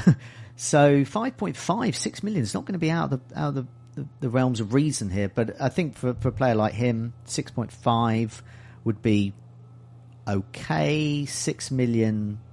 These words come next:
could be, could be a player to really, really go for. Um, Iwobi at Everton, um, is, uh, an ex-player mentioned here. He, he had a point six reduction in prices,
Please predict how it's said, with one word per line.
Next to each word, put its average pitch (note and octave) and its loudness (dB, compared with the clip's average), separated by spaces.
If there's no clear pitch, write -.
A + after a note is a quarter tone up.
could - 0
be, G2+ 0
could A#2+ 4
be A2+ 6
a G#2+ 4
player G#2+ 4
to G#2 -2
really, G2+ 4
really G#2+ -6
go G#2 -6
for. F2 -12
Um, A#2 4
Iwobi D#3+ 4
at B2 0
Everton, C#3 -4
um, G#2+ 4
is, A2 -2
uh, G2 2
an G#2 0
ex-player F#2+ -2
mentioned F#2+ -4
here. F#2 0
He, B2 2
he D#3 4
had D3 6
a C3 4
point C#3 -2
six - 0
reduction G#2+ -2
in A2+ -2
prices, G2+ -4